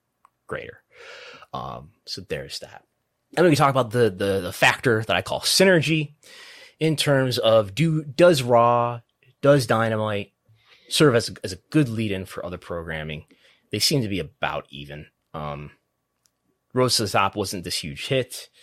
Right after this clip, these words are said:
Uh, it's, it's not like Dynamite served all these viewers up to, to the N H L.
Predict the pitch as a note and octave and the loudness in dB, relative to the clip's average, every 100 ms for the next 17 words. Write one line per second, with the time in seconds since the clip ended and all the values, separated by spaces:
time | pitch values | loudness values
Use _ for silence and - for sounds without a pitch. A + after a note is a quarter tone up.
0 | - - - - E2 D2 C#2+ - G2+ - | -20 -20 -16 -10 -8 -8 -10 -12 -12 -8
1 | G2+ E2+ E2 D#2+ E2 F2 D#2+ - G#2+ F2+ | -8 -8 -8 -8 -8 -6 -8 -6 -4 -2
2 | D#2+ D#2+ D#2 - A#2 A2+ G#2 F#2+ F2 - | -2 -2 -6 -6 -4 -2 -4 -4 -6 -6
3 | - D2 - - B1+ C2 - A#2+ A2+ G#2 | -10 -10 -12 -18 -16 -12 -2 0 2 -2